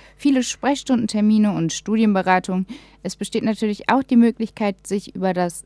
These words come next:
fächerübergreifende Programm zu informieren, also alle Fragen zum Thema Studieren im Ausland oder auch Infos zum Thema Familie und Studieren durch das Familienberatungsbüro, eine Rundumberatung quasi,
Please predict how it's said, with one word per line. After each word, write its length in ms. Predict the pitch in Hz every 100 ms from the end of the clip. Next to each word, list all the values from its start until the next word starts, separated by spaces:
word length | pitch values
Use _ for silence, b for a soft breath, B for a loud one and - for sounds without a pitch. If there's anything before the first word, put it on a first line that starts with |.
| -
fächerübergreifende 1000 | - 233 277 247 180 170 - 170 - 180
Programm 460 | 170 - 180 170 170
zu 140 | 175 -
informieren, 680 | 185 180 185 180 180 190 190
also 400 | 170 175 175 175 -
alle 200 | 180 180
Fragen 420 | - 170 170 170
zum 180 | - 170
Thema 400 | 175 175 175 170
Studieren 360 | - 180 190
im 100 | 165 -
Ausland 600 | 202 240 202 196 196 190 B B B -
oder 320 | 180 180 -
auch 260 | 170 165 -
Infos 400 | 202 233 220 196
zum 160 | - 180
Thema 300 | 190 175 175
Familie 560 | - 180 196 269 247
und 180 | - 214
Studieren 640 | - - 185 185 196 196 185 B B -
durch 180 | 180 -
das 220 | 175 170
Familienberatungsbüro, 1400 | 165 190 254 214 185 175 170 170 - 170 165 165 170 -
eine 560 | 160 170 170 170 165 170 -
Rundumberatung 1040 | 175 220 240 226 240 208 160 139 131 - -
quasi, 560 | - 143 147 - 87